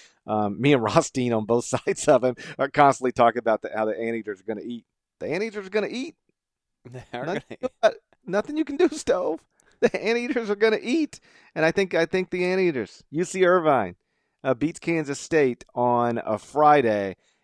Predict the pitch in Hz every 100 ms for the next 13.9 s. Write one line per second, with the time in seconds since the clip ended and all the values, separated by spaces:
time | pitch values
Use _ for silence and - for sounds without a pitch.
0 | _ 107 131 123 - - - - 101 98
1 | 101 - 156 156 156 127 110 _ - -
2 | 113 107 123 117 - 113 110 - _ _
3 | - 104 104 120 104 117 107 101 98 110
4 | 113 101 98 113 113 104 98 92 110 107
5 | 104 101 95 80 87 107 95 - - 104
6 | 104 104 101 110 101 101 - 113 110 -
7 | - 170 196 233 220 214 226 185 190 202
8 | 202 196 _ _ _ _ 208 208 196 196
9 | 202 - 135 120 98 90 180 185 170 -
10 | 190 113 135 156 - 170 170 190 _ _
11 | _ 120 151 - 180 170 160 165 160 165
12 | 151 160 160 175 135 135 151 147 143 139
13 | 143 139 147 - 165 160 139 156